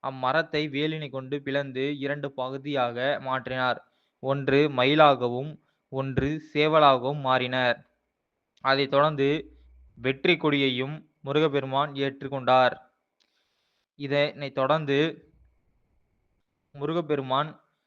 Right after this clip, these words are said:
தேவர்களை, தேவர்களை சிறை வைத்தவர்களை மீட்டு, தேவேந்திரன் மகனையும் மீட்டு அழைத்து கொண்டு கைலாயம் சென்றார். இதைத் தொடர்ந்து முருகப்பெருமானுக்கும்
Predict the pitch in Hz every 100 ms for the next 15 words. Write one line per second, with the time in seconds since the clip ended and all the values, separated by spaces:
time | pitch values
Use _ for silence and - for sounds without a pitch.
0 | _ 127 131 160 170 165 151 - - -
1 | - 143 156 170 160 147 156 160 151 156
2 | 156 147 143 139 127 135 139 - 143 160
3 | 143 127 - 139 156 170 156 156 151 123
4 | 139 156 143 147 139 139 135 135 160 -
5 | _ _ _ _ - 131 156 160 156 143
6 | 131 147 156 - _ - 139 156 151 151
7 | 143 135 120 127 127 113 131 127 135 139
8 | 165 139 143 160 - - - _ _ _
9 | _ _ _ - 131 151 170 165 147 143
10 | 131 120 135 151